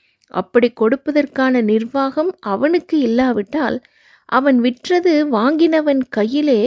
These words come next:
யூபிலி வருஷம் மட்டும் இருந்து, யூபிலி வருஷத்திலே அது விடுதலையாகும். லேவியராகமம் இருபத்தி ஐந்து, இருபத்தி மூன்றிலிருந்து இருபத்தி எட்டு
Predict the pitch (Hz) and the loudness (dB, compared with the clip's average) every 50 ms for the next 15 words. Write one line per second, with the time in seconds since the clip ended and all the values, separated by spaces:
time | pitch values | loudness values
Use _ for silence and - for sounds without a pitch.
0 | - - 214 220 247 294 339 359 403 392 381 370 320 254 233 233 233 247 - - | -2 -4 -4 -2 2 2 2 2 4 4 2 2 2 0 -2 -2 -4 -4 -4 -2
1 | 269 240 208 208 202 - _ 277 302 247 208 190 190 196 190 208 214 302 403 339 | -2 -2 -2 -4 -6 -8 _ -6 -6 -4 -4 -2 -2 -2 -2 0 0 2 0 0
2 | - - _ _ _ _ _ _ _ _ - 202 233 277 349 415 440 415 403 359 | 0 -4 _ _ _ _ _ _ _ _ -4 -2 0 2 2 2 4 4 2 4
3 | 302 233 202 190 202 240 - - 269 254 - - 190 190 208 277 - - - 208 | 2 2 2 2 2 0 -2 -4 -4 -4 -4 -4 -6 -4 -4 -6 -6 -8 -10 -6
4 | 190 196 185 180 190 180 190 208 214 208 196 190 180 175 170 - 165 - _ _ | -6 -4 -4 -4 -4 -4 -2 -2 -2 -2 -2 -2 -2 -4 -6 -8 -12 -12 _ _
5 | _ _ _ _ _ _ _ _ _ _ _ _ - 190 196 214 233 220 226 226 | _ _ _ _ _ _ _ _ _ _ _ _ -2 2 2 2 2 2 0 -2
6 | 214 214 202 202 - 208 208 202 196 190 185 190 190 214 233 269 233 - - 220 | 0 0 -2 -4 -4 -4 -4 -2 -2 -2 0 -2 -2 0 -2 -2 -4 -4 -6 -6
7 | 202 190 180 180 190 220 226 220 208 220 285 370 - _ _ _ _ _ _ _ | -4 -2 0 2 2 2 2 2 0 0 -2 -2 -4 _ _ _ _ _ _ _
8 | _ - - 240 269 302 359 339 - - - 277 226 208 208 233 269 311 320 302 | _ -8 -6 -4 -4 -2 -2 -2 -4 -2 -4 -4 -2 -2 0 0 -2 -2 -4 -4
9 | - 269 226 208 202 202 202 208 214 262 330 - - _ - 202 202 214 208 220 | -2 -2 0 0 0 0 0 -2 -2 -2 -2 -2 -4 _ -6 -4 -4 -4 -2 -2
10 | 233 233 - - 214 196 190 180 180 - _ _ _ 220 208 | -2 -4 -2 -6 -6 -4 -4 -4 -4 -6 _ _ _ -6 -6